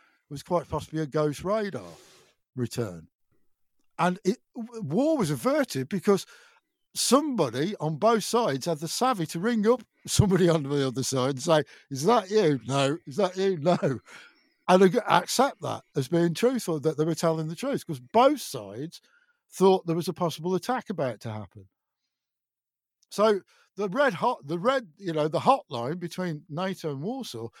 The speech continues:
was actually established in fifty-three. The politicians didn't get round it until, round to it till six, ten years later. So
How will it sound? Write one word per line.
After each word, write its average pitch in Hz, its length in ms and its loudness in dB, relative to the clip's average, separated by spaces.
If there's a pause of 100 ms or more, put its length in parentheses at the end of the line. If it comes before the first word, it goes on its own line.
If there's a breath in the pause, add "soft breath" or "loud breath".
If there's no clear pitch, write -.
(100)
was 147 100 -6
actually 277 360 0
established 220 460 -4
in 147 80 -12
fifty-three. 170 840 -8 (640)
The 151 80 -2
politicians 226 680 2
didn't 147 180 -2
get 127 180 -2
round 117 320 -2
it 175 140 -2
until, 160 260 -6 (280 loud breath)
round 131 320 0
to 143 100 -2
it 185 160 -4
till 175 160 -6
six, - 320 -6
ten 190 180 2
years 185 300 0
later. 262 500 -4 (640 loud breath)
So 233 260 4